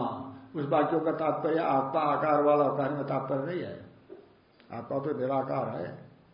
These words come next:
किंतु उस वाक्य का क्या तात्पर्य है, जो आदित्य वर्णम भारूप स्वयं ज्योति आदि वाक्य का क्या तात्पर्य करे?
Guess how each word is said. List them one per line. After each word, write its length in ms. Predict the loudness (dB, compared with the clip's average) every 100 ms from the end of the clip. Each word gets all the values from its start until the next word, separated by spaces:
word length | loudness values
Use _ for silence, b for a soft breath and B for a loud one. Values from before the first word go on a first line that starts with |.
| _ b b b -12
किंतु 180 | -2 0
उस 180 | 4
वाक्य 260 | 4 4 2
का 120 | 0
क्या 200 | 0 0
तात्पर्य 500 | 2 0 0 0 2
है, 60 | 2
जो 360 | 0 -4 -12 -18 -20 -8
आदित्य 360 | -4 -2 -2 0
वर्णम 340 | 2 2 0
भारूप 460 | -4 -4 -2 -2 0 -2 -4 -8 -10
स्वयं 260 | -2 -2 0
ज्योति 260 | 0 0 0
आदि 200 | 0 -2
वाक्य 320 | -4 -4 -6
का 120 | -6
क्या 240 | 0 2 2 -2 -10 -16 -20 -20 -6
तात्पर्य 340 | -6 -4 -10
करे? 300 | -10 -12 -12